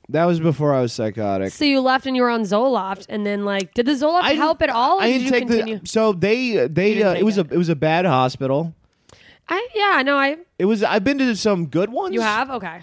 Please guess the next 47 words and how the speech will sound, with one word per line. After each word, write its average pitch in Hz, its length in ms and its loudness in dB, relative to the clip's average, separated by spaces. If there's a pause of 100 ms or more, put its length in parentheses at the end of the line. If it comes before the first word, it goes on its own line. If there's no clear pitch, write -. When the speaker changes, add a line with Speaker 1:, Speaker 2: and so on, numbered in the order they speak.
(160)
Speaker 1:
Yeah, 151 460 0
and 196 140 2
even 247 200 0
the 175 80 4
good 165 180 0
ones 117 220 -4
are 104 180 0
fucking 170 440 -2
horrendous. 120 560 -4
Uh, 127 460 2
I've 156 120 -2
been 185 140 2
to 190 80 2
some 185 200 -2
good 151 180 2
ones, 120 420 -2 (440)
uh, 120 180 2
but 147 120 0
I'd 160 100 2
be 170 100 2
lying. 131 580 0
But 123 180 -2
that 175 160 4
was, 175 140 2
that 160 120 2
was 170 140 2
a 143 60 -2
straight 143 440 0
up 104 280 -4
bad, 113 800 0 (800)
bad 123 760 -2
hospital. 104 340 0
Speaker 2:
Yeah, 277 200 0
that - 100 -6
sounds 359 200 2
like 392 160 0
something 240 360 0
out 208 160 -6
of 190 140 -6
a 190 180 -8 (100)
horror 196 480 -6
movie. - 540 -16 (220)
Speaker 1:
Yeah, 143 420 4
it 160 100 0
was, 139 440 0
it 156 140 -2
was, 135 440 0